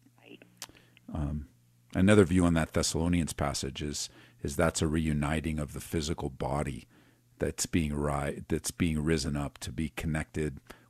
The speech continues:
Speaker 2: with the soul. You know, there's some troubling passages, uh, troubling view, t-, troubling issues with some of the views on that passage. But when we set aside the troubling part of the passages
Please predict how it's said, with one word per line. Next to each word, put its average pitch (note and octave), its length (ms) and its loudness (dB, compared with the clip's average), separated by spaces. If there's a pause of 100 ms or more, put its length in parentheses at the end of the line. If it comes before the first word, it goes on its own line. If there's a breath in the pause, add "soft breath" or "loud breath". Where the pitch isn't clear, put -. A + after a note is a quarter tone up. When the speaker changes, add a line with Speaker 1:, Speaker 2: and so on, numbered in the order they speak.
Speaker 2:
with D#2+ 180 -2
the - 80 -4
soul. D2 520 2 (300 soft breath)
You F2+ 80 6
know, F2 140 4
there's F2+ 240 4
some D#2 200 0
troubling F2 520 6
passages, E2+ 640 0 (400 soft breath)
uh, D#2+ 220 -2 (100)
troubling G2 640 8
view, E2 420 4 (140)
t-, C3 140 10 (100)
troubling B2+ 380 10
issues F#2 380 2
with F2+ 120 2
some F2+ 200 2
of F2 60 4
the D#2+ 80 2
views D#2+ 300 0
on F2+ 100 4
that F#2 180 2
passage. A2 520 0 (340 loud breath)
But D#2+ 160 4
when F2 260 4
we F2 140 6
set F2+ 260 4
aside F2 360 6
the D#2 80 0
troubling F2 580 2
part G2 260 6
of G2+ 80 4
the G2+ 80 4
passages A2 640 2